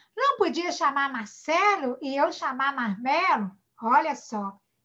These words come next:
ele queria chamar qualquer coisa menos Marcelo. Aí, esse texto é de Ruth Rocha e Marcelo Marmelo, é o nome do texto. É um texto muito engraçado, né? Já pensou se ele chamasse Marmelo ou Martelo?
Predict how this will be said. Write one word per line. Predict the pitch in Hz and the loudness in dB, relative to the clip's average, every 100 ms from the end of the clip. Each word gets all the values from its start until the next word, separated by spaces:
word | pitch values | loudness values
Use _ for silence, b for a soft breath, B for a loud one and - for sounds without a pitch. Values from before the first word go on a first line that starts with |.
| - | -8
ele | 370 381 | -4 -4
queria | 370 359 359 370 | -4 -4 -4 -4
chamar | 359 339 339 | -4 -2 -2
qualquer | 339 349 349 392 | 2 2 2 -4
coisa | 359 311 311 | 0 0 0
menos | 311 320 262 | -6 -8 -8
Marcelo. | 359 381 - 277 262 269 254 _ _ _ _ _ _ _ | -10 -10 -6 -4 -4 -8 -16 _ _ _ _ _ _ _
Aí, | 269 381 | -2 0
esse | 381 415 381 359 | 0 0 -2 -4
texto | 330 330 359 320 | 2 2 2 -4
é | |
de | 269 | -6
Ruth | 285 302 359 359 | -6 -4 -6 -6
Rocha | 311 220 233 226 269 - 349 339 _ _ | -8 -2 2 4 2 -2 -10 -10 _ _
e | 302 | -8
Marcelo | 320 349 330 - 285 285 320 339 | -2 -2 -4 -6 0 2 2 2
Marmelo, | 359 339 269 262 247 220 226 | -2 -4 -4 -2 -2 -4 -6
é | 262 | -4
o | 285 | 0
nome | 294 294 302 | 2 0 -2
do | 359 | -10
texto. | 359 226 202 - _ _ _ _ _ _ _ _ _ _ _ _ _ _ _ _ - | -6 -4 -4 -10 _ _ _ _ _ _ _ _ _ _ _ _ _ _ _ _ 0
É | 349 | 2
um | 392 | 2
texto | 339 339 - | 0 -4 -4
muito | 320 330 | -10 -10
engraçado, | 349 359 440 - - 226 226 | -10 -8 -8 -8 -4 -4 -4
né? | 240 254 | -6 -4
Já | 262 | -2
pensou | 285 277 247 - 415 392 | -2 -6 -6 2 2 2
se | - | -6
ele | 269 | -8
chamasse | 233 262 247 247 254 | -6 -6 -4 -6 -6
Marmelo | 240 220 254 349 311 | -6 -4 -2 -2 -4
ou | |
Martelo? | 247 208 - 320 349 320 | -6 -8 -8 -6 -6 -8